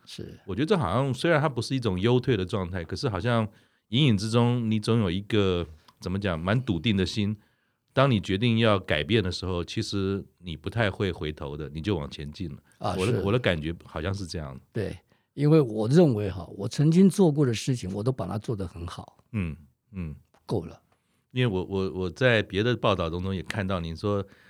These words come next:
Speaker 2: 做P C B layout，就是您的这个专业，
Speaker 1: 嗯。
Speaker 2: 其实您本身也不一定是非常喜欢电子，但是当时一做就可以这么久，
Speaker 1: 对。
Speaker 2: 是不是在这个上面也有你独到的见解？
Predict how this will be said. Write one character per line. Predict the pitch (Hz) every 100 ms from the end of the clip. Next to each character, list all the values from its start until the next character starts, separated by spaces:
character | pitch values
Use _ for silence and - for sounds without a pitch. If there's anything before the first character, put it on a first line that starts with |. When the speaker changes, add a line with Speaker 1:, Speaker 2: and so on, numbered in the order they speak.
| _ _ _ _
Speaker 2:
做 | 147
P | 127 -
C | 131 139
B | 131 139
layout， | 131 139 135 117 76
就 | -
是 | 104 101 95 90 78 - 73
您 | 90 107 120
的 | 117 95
这 | -
个 | 104
专 | - 113
业， | 117 95 - _ _
Speaker 1:
嗯。 | 87 78 - _ _
Speaker 2:
其 | -
实 | 135
您 | 139 135
本 | 117 85
身 | 107 117
也 | 87
不 | - 107
一 |
定 | 117 104
是 |
非 | 104
常 | 98 90
喜 | 87
欢 | - 80 82
电 | 92 71
子， | 69 - -
但 | 123
是 | 127
当 | - 131 135
时 | - 90 90
一 | 120
做 | - 113
就 | 104
可 | -
以 | 92 80 80 - _ _ _
这 | -
么 | 143
久， | 101 90 - _ _
Speaker 1:
对。 | - - _
Speaker 2:
是 | - 165
不 |
是 | 117
在 | 107 113
这 | 101
个 | 104
上 | - 101
面 | 95 92
也 |
有 | 101
你 | 92
独 | 76 82
到 | 90 101
的 | 90
见 | 85 110 90
解？ | 76 65